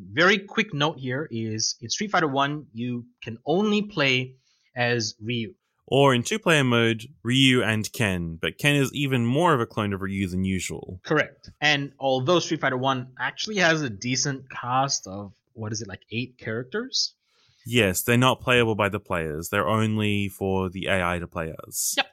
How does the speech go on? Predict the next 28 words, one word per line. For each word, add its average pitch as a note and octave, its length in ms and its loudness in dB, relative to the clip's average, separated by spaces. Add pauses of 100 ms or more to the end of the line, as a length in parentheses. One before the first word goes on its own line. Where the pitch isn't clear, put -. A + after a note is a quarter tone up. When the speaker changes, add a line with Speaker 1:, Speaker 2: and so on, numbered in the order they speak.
(640)
Speaker 1:
Absolutely. G2+ 500 -12
So - 140 -8
just B2+ 260 -6
wanted C#3 220 0
to, C3+ 180 -4
like, - 220 -12
put C3+ 120 -10
that C3 120 -2
out A#2 160 -4
there A2 120 -6
very B2 300 -2
quick. - 400 -14 (180)
And - 120 -18
that's D3+ 160 -4
how E3 100 4
different D#3+ 440 0
of A2+ 100 -6
these B2 160 -4
two, C#3 280 -8 (120)
these C3+ 240 -6
games D#3 280 -4
are, F2+ 200 -12 (280)
even C#3+ 420 -2 (160)
on A#2 100 -8
a A#2+ 60 -6
surface - 360 -4
level. - 180 -20 (880)
Speaker 2:
And F#3+ 320 2